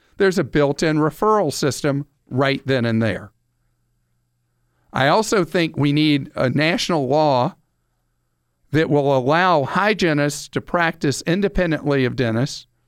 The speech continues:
in rural, underserved areas of the country. A massive swath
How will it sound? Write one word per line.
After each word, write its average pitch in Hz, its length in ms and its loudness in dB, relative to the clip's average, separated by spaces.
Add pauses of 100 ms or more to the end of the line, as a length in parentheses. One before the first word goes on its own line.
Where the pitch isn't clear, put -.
(540)
in 135 240 2
rural, 175 380 2
underserved 165 720 0
areas 135 500 2
of 104 80 -4
the - 60 -14
country. 117 500 -4 (720)
A 127 120 0
massive 170 560 0
swath 160 640 0